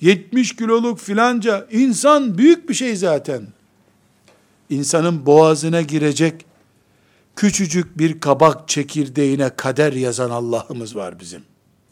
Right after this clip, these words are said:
Ve o kaderinden asla tavizi yoktur.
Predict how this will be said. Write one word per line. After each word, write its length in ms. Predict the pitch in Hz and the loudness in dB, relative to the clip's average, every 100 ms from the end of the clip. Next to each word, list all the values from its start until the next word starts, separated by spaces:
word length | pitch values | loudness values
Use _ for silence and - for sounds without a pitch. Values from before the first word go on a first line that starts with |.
| _ _ _ _ _ _ _ _ _ _ _ _ _ _ _ _ _ - - - - | _ _ _ _ _ _ _ _ _ _ _ _ _ _ _ _ _ -20 -20 -12 4
Ve 60 | 220 | 10
o 200 | 226 220 | 10 10
kaderinden 840 | 226 220 214 196 175 160 143 143 - | 4 6 6 6 2 4 2 2 0
asla 600 | 180 190 - 196 170 147 | 6 6 6 4 6 4
tavizi 540 | - 135 131 120 110 104 | 4 2 2 0 -4 -8
yoktur. 560 | 92 - _ - - | -10 -12 _ -20 -20